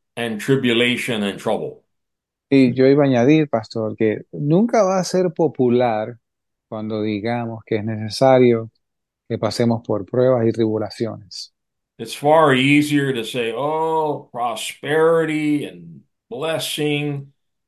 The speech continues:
Speaker 1: peace, everything that you want is coming your way this year."
Speaker 2: Yeah. Siempre es mucho más fácil decir prosperidad,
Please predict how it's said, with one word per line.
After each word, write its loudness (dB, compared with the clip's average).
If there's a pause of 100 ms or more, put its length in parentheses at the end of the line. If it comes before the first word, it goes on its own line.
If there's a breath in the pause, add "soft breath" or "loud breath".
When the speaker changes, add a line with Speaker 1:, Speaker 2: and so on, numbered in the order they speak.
(180)
Speaker 1:
peace, 0
everything -4 (100)
that -8
you 2
want 2 (100)
is -6
coming 0
your 2
way 0
this -6
year." -10 (560)
Speaker 2:
Yeah. 0 (340)
Siempre 4
es 4
mucho 2
más 0
fácil 0
decir 0
prosperidad, 2